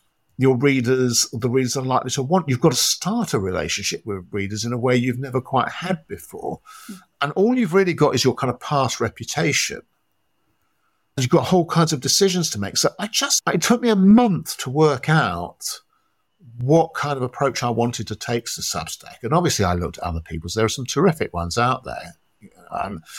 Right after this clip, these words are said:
Speaker 1: some of the writers I really like. And then some surprising writers like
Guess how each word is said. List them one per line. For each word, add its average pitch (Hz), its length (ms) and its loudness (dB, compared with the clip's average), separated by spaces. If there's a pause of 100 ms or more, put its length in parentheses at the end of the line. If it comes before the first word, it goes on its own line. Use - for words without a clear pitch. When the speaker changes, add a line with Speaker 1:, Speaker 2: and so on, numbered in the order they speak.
Speaker 1:
some 127 220 0
of 110 80 0
the 104 60 0
writers 98 400 -2
I 98 140 4
really 87 440 -4
like. 82 340 -6 (300)
And 123 100 0
then 131 80 4
some 123 160 0
surprising 139 640 -2
writers - 720 -8 (140)
like 101 420 -4